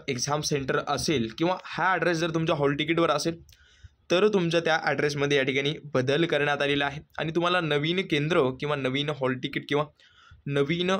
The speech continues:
जे परीक्षा केंद्र आहे, यामध्ये बदल करून या ठिकाणी तुमचं, म्हणजे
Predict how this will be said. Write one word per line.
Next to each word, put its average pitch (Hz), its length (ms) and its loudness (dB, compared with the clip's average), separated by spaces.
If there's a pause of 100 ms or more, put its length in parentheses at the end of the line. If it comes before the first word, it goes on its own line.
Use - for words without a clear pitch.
(280)
जे 165 100 0
परीक्षा 147 400 0
केंद्र 156 280 0
आहे, 120 260 -2
यामध्ये 139 380 0
बदल 135 360 2
करून 143 280 2 (600)
या 175 140 2
ठिकाणी 170 280 2
तुमचं, 156 360 2 (200)
म्हणजे 143 200 -2